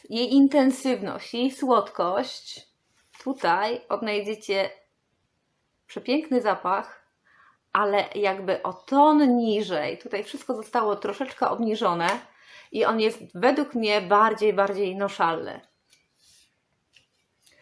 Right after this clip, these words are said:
Tutaj z kolei macie przepiękną różę podaną w taki sposób,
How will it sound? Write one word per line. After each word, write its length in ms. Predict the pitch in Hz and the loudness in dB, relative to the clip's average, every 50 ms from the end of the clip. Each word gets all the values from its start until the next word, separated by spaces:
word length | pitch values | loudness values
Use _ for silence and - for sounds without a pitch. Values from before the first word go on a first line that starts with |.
| _ - - - - - _ _ - | _ -20 -20 -20 -20 -20 _ _ -2
Tutaj 300 | - 294 - 440 427 359 | -2 2 4 6 4 4
z 80 | 349 - | 4 2
kolei 720 | - 277 240 226 196 170 160 160 175 196 240 254 - _ _ _ _ _ _ _ _ _ _ _ _ _ _ _ _ _ _ _ _ _ _ _ | 2 4 4 6 4 4 2 2 0 -2 -4 -6 -8 _ _ _ _ _ _ _ _ _ _ _ _ _ _ _ _ _ _ _ _ _ _ _
macie 840 | - 214 214 226 240 240 240 220 - - - 196 180 180 202 - - - - _ _ _ _ _ _ - | -4 -2 0 4 6 6 6 4 2 -4 -4 -2 -2 0 0 -2 -4 -8 -16 _ _ _ _ _ _ -14
przepiękną 960 | - - 226 214 - - 233 269 302 302 285 - - 247 220 220 214 - - - | -8 -6 -6 -6 -6 -4 -2 0 0 0 0 0 0 0 0 0 -2 -4 -8 -6
różę 720 | 214 220 233 233 220 208 180 185 175 180 180 180 226 - - _ _ _ _ _ _ | -4 -2 -2 -2 -2 -4 -4 -2 -2 0 0 -2 -4 -6 -12 _ _ _ _ _ _
podaną 580 | - 226 185 247 269 285 277 269 254 240 233 | -6 0 4 8 8 8 8 8 4 2 2
w 100 | 233 - | -2 -4
taki 280 | - 254 247 - 277 262 | -6 -6 -4 -4 -6 -6
sposób, 720 | - - - 220 180 175 - - - 196 202 220 - - | -6 -4 -2 0 0 0 -2 -4 -4 -4 -4 -4 -6 -10